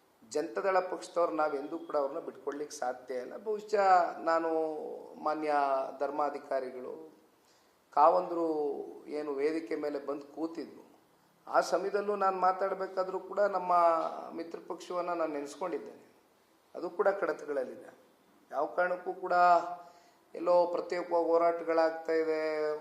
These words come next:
ಒಟ್ಟಾರೆಯಾಗಿ ಒಂದಾಗಿ ಹೋರಾಟ ಮಾಡ್ತಾ ಇಲ್ವಲ್ಲ ಅಂತಕ್ಕಂಥದ್ದು ಕಾಂಗ್ರೆಸ್ನವ್ರು ಚರ್ಚೆ ಮಾಡ್ಬೋದಷ್ಟೇ. But ನಮ್ಮಲ್ಲಿ ಒಗ್ಗಟ್ಟಿದೆ, ಆರೋಗ್ಯಕರವಾದಂಥ ಬಾಂಧವ್ಯ ಇದೆ.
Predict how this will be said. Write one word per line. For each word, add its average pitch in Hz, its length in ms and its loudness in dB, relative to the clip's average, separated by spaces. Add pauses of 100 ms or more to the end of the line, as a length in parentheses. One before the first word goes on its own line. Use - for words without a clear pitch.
ಒಟ್ಟಾರೆಯಾಗಿ 156 580 2
ಒಂದಾಗಿ 151 420 2
ಹೋರಾಟ 151 360 0
ಮಾಡ್ತಾ 147 420 -2
ಇಲ್ವಲ್ಲ 147 300 -2
ಅಂತಕ್ಕಂಥದ್ದು 147 800 -8
ಕಾಂಗ್ರೆಸ್ನವ್ರು 214 840 4
ಚರ್ಚೆ 185 280 2
ಮಾಡ್ಬೋದಷ್ಟೇ. 147 840 -2 (720)
But 180 240 2
ನಮ್ಮಲ್ಲಿ 196 960 0
ಒಗ್ಗಟ್ಟಿದೆ, 170 1080 0
ಆರೋಗ್ಯಕರವಾದಂಥ 165 1300 0 (400)
ಬಾಂಧವ್ಯ 170 480 2
ಇದೆ. 156 600 -2